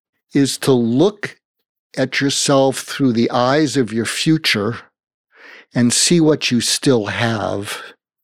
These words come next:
and appreciate it, as opposed to focusing on what you've lost." I remember many years ago, I saw a couple women, uh, separately. They were in their late eighties, and the first one who came in, she was a little bit vain,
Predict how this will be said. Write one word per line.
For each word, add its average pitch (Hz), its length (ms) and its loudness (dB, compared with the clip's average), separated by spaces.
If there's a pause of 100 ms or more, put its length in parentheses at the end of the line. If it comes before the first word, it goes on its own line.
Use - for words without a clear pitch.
(640)
and 117 140 0
appreciate 113 640 0
it, - 200 -2 (360)
as 127 180 2
opposed 139 540 2
to 117 80 -2
focusing 123 840 0 (320)
on 113 220 2
what 120 280 -2
you've 101 280 0
lost." 98 760 -2 (480)
I 120 60 4
remember 135 380 4
many 135 200 4
years 127 320 2
ago, 110 280 0
I 107 140 -2
saw 113 260 0
a 113 100 -2
couple 165 380 0
women, 127 480 2 (540)
uh, 117 120 -2
separately. 123 640 0
They 117 160 2
were 120 140 4
in 113 60 2
their 107 160 2
late 127 260 2
eighties, 107 580 0
and 110 140 0
the 120 40 0
first 190 300 0
one 151 140 2
who 143 120 2
came 135 300 2
in, 120 140 2
she 147 160 2
was 127 120 0
a 151 60 2
little 214 240 2
bit 160 240 0
vain, 110 720 -2